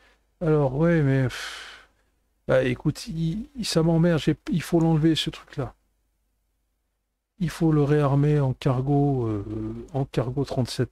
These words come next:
tonnes. Hein, c'est un quoi ? C'est un, c'est un A quatre cents. Allez, cargo trente-sept tonnes, hein, on y va. Tant pis, on perd, euh, on perd du temps, mais bon.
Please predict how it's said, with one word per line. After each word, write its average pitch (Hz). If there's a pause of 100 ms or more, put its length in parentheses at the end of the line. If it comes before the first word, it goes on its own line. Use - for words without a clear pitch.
tonnes. 135 (2250)
Hein, 135
c'est 135
un 135
quoi ? 156
C'est -
un, 127 (500)
c'est -
un 139
A 151
quatre 143
cents. 143 (100)
Allez, 131
cargo 143
trente-sept -
tonnes, 139
hein, 117
on 127
y 127
va. 120 (580)
Tant 139
pis, - (300)
on 123
perd, 139
euh, 117 (680)
on 143
perd 135
du 139
temps, 151
mais 139
bon. 117